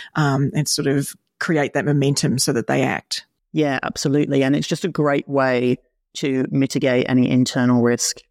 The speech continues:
Speaker 2: as well.
Speaker 1: Yeah. So then, so the person has got their link, they, um, they click on the link. And so what is that experience for them? What are they doing when they're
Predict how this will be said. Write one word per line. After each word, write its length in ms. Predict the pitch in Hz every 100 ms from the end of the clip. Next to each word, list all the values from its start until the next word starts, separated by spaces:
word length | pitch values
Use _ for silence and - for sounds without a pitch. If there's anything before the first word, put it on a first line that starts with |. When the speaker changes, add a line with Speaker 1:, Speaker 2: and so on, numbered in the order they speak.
| _
Speaker 2:
as 180 | 139 135
well. 300 | 131 120 117 - - - -
Speaker 1:
Yeah. 280 | 196 202 170
So 200 | - 220
then, 380 | 202 208 202 196
so 260 | - 214
the 400 | 190 208 202 196 190
person 320 | 240 240 -
has 140 | 214 185
got 180 | 156 160
their 140 | 160
link, 460 | 190 247 240 226 - - - -
they, 640 | 165 165 170 170 165 156 -
um, 540 | 160 151 151 151 147 -
they 480 | 165 156 151 151 - _ _ -
click 360 | - 277 311
on 120 | 254
the 80 | 180
link. 380 | 147 139 143 - -
And 400 | 175 170 165 160 - - -
so 180 | -
what 220 | 180 226 247
is 140 | 214
that 120 | 190
experience 560 | 175 - - 170 175 185
for 120 | 170
them? 160 | 143 147
What 100 | 180
are 60 |
they 160 | 180 160
doing 480 | 147 160 160 156 139
when 180 | 139 143
they're 320 | 143 139